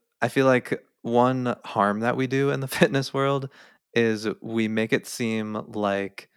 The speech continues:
um, there's a right way to do everything, and there are people who know the right way to do everything. And so if you wanna start, you need to go find the people who know the right way, or else you'll definitely do it the wrong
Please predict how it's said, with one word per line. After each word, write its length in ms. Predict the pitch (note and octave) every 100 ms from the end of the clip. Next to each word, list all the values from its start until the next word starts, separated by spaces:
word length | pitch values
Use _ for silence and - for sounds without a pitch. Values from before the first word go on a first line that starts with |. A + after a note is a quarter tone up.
| _ _ _ _
um, 480 | A2 G#2+ G2+ F#2+ G2 A2
there's 240 | A2 G#2
a 80 | G2
right 200 | G2+ G#2+
way 140 | C3+
to 100 | C#3
do 160 | A2+ G2+
everything, 520 | G2 G2 A2 A#2+ D3 _ _ _ _ _ -
and 180 | A2
there 140 | G#2 G2
are 40 |
people 340 | F#2+ B2 A#2 G#2+
who 100 | G#2+
know 160 | G2+
the 100 | G#2+
right 180 | B2+ C3
way 100 | C#3
to 120 | C#3
do 140 | C#3 C#3+
everything. 520 | C#3+ C#3 D3 D3 C#3+ _ _ _ -
And 180 | A2 A2
so 160 | A2+
if 200 | G#2+ A2+
you 80 | A#2
wanna 220 | A2 G2+
start, 600 | F#2 - - D#3 C3+ A2+ - _ _ _ -
you 200 | A#2 G#2+
need 240 | G#2+ G2
to 140 | - G2+
go 560 | G#2 G2 G2+ G2+ - -
find 480 | - A2+ G2+ G2
the 100 | G2+
people 320 | G2 G#2 G2+ G2
who 100 | G#2
know 180 | F#2+
the 120 | F#2 F#2+
right 180 | F#2+
way, 380 | - G#2+ G2 G2 _ _ _ _
or 160 | A2+ G#2
else 200 | G2 -
you'll 120 | G2+
definitely 400 | F2+ B2+ A#2 A2
do 120 | G2 F#2
it 80 |
the 100 | F#2
wrong 220 | G2 F#2+